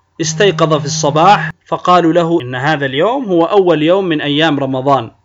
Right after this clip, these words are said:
وهو في الحقيقة لم يتسحر ولم ينوي صيام هذا اليوم، لكنه ما كان يعلم. قالوا له: "إن الناس قد شهدت عند ولي الأمر برؤية الهلال، فاليوم هو أول يوم".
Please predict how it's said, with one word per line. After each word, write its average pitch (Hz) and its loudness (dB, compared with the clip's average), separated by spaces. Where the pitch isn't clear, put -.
وهو 135 -2
في 143 -4
الحقيقة 175 0
لم 214 0
يتسحر 190 2
ولم 196 2
ينوي 196 4
صيام 190 2
هذا 180 2
اليوم، 185 4
لكنه 233 0
ما 254 4
كان 202 4
يعلم. 139 2
قالوا 208 2
له: 202 4
"إن 190 -2
الناس 196 -2
قد 175 -4
شهدت 175 0
عند 160 -4
ولي 160 0
الأمر 202 -2
برؤية 175 -2
الهلال، 180 0
فاليوم 180 -2
هو 190 -2
أول 202 0
يوم". 226 4